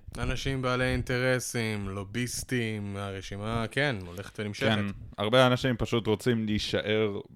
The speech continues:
Speaker 2: בעמדת כוח, וזה לא משנה אם עמדת כוח הזאת היא פוליטית, היא, אה, של... אה, חברת עבודה, או אפילו, לא יודע, להיות מלך הכיתה של וו שלוש.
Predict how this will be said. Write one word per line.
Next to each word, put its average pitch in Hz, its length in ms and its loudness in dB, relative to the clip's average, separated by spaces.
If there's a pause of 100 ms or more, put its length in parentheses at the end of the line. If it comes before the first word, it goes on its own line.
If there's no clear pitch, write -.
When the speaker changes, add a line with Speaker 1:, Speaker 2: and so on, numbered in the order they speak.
(280)
Speaker 2:
בעמדת 101 460 2
כוח, - 560 4 (480)
וזה 101 160 2
לא 110 120 6
משנה 110 280 2
אם 104 80 0
עמדת 101 360 4
כוח 104 400 4 (160)
הזאת 95 300 -2
היא 90 300 -2
פוליטית, 98 640 2
היא, 87 460 -4 (580)
אה, 87 380 2
של... 87 580 -2 (880)
אה, 92 240 -2
חברת 92 520 0
עבודה, 95 520 6
או 90 680 0 (160)
אפילו, 87 580 -2
לא 92 80 -2
יודע, 87 180 -2 (520)
להיות 92 300 -4
מלך 92 300 -6
הכיתה 90 500 -2
של 85 180 -8
וו 87 200 -2
שלוש. 87 580 -8